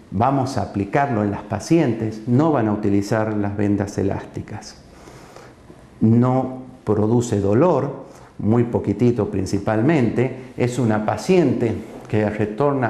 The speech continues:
a sus actividades normales, puede hacer ejercicio y que tiene una característica muy importante. Da resultados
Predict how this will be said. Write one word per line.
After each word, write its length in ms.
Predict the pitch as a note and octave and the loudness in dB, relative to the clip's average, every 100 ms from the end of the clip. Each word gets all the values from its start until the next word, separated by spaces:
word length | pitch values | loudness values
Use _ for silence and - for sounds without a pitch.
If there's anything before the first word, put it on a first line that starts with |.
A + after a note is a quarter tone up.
| - | -4
a 80 | F#2+ | -6
sus 220 | G#2 - | -6 -6
actividades 680 | F#2+ - G#2+ A2 B2 A2+ G#2 | -4 0 2 2 0 -2 -2
normales, 640 | G#2+ B2 F#3 E3 B2 G#2+ G#2+ | -2 2 2 2 0 -2 0
puede 180 | A#2 G#2+ | 0 2
hacer 300 | G#2 G#2+ G2+ | -2 -2 -2
ejercicio 840 | - F#2+ F#2+ E3+ D#3+ - A#2+ A#2+ - - - - - - - - | -2 -6 -2 0 0 2 0 0 -2 -14 -18 -20 -20 -20 -20 -4
y 100 | F3 | 0
que 140 | F3+ | 2
tiene 640 | F3+ G#3+ G#3 F3+ C#3 D3 C#3+ - - | 2 4 4 4 4 0 -4 -12 0
una 280 | E3+ E3+ - | 2 2 2
característica 720 | A#2 G#2+ - A#2 A#2+ A#2+ G#2+ | 0 0 0 0 0 -2 -2
muy 220 | G2 G2 | -2 0
importante. 760 | F#2+ - - - - - - - - - - - - - | -2 -4 -6 -6 -8 -8 -10 -12 -18 -20 -20 -20 -20 -8
Da 440 | A#2 G#2+ C#3 C#3 - - | -2 0 0 -2 -6 -6
resultados 580 | G#2 A2+ G#2+ C#3 C#3 | -2 -2 0 0 0